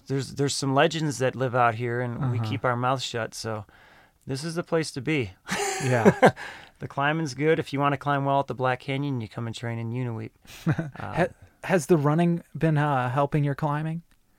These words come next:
Speaker 1: Ah,
Speaker 2: Did you
Speaker 1: many
Speaker 2: notice
Speaker 1: people have asked. If, um, Tom Randall also did a running. I, so I was,
Speaker 2: Huh.
Speaker 1: I did it with, for a running challenge that the weather squeaked me out this year, so I'm gonna do it next year. It's
Speaker 2: Uh-huh.
Speaker 1: this giant eighty mile thing with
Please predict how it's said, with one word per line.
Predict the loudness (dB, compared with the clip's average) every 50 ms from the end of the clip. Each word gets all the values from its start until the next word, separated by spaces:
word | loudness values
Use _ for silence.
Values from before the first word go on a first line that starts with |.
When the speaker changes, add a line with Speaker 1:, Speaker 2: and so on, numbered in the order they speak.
| _ _ _ _ _ _ _ _ _ _ -8 -2
Speaker 1:
Ah, | 2 4 4 4 4 4
Speaker 2:
Did | 4
you | 4 4
Speaker 1:
many | 4 4
Speaker 2:
notice | 4 4 4
Speaker 1:
people | 4 6 6
have | 6
asked. | 4 4 4 2 0 -4 -6
If, | -6 -2 0 2
um, | 2 2 2 0 -2 -4 -6 -4
Tom | 0 2 2 4 4 2
Randall | 2 2 2 2 2 4
also | 4 4 4 2 2 0 -4 -2
did | -2 0 -2 -2 -2 -4
a | -4 -2 -2 -2 -2 -4
running. | -2 -2 -2 -2 -2 -4 -4 -6 -6
I, | -6 -6
so | -2 2 6 10
I | 10 10
was, | 10 8 4
Speaker 2:
Huh. | 0 -4 -6 _ _ -20 -20 -20 -20 -20 _ _ _ -2
Speaker 1:
I | 0 2
did | 4 4 6 6
it | 6 4
with, | 2 -2 -4 -4
for | -2 2 2 4
a | 4
running | 4 2 2 2 0 0
challenge | 0 2 2 2 2 2 0 -2 -2 -2
that | -2 -2 -4 _ _ -12
the | -6 -4 -2
weather | 0 2 2 2 2 0 -2 -4 -10 -12
squeaked | -12 -10 -6 -4 -4 -4 -4 -4
me | -2 0
out | 0 0 0 0
this | -4 -6 -4 -4
year, | -4 -4
so | -4 -4
I'm | -6 -6
gonna | -4
do | -4 -4 -4
it | -4
next | -6 -6 -6 -6 -6
year. | -4 -4 -4 -4 -4
It's | 0
Speaker 2:
Uh-huh. | 2 2 2 2 2
Speaker 1:
this | -2 -4 -6 -10 _ _ -14
giant | -8 -4 -4 -4 -4 -6 -8
eighty | -8 -8 -6
mile | -6 -6 -4 -4 -6
thing | -6 -6 -6 -6 -6 -6
with | -8 -10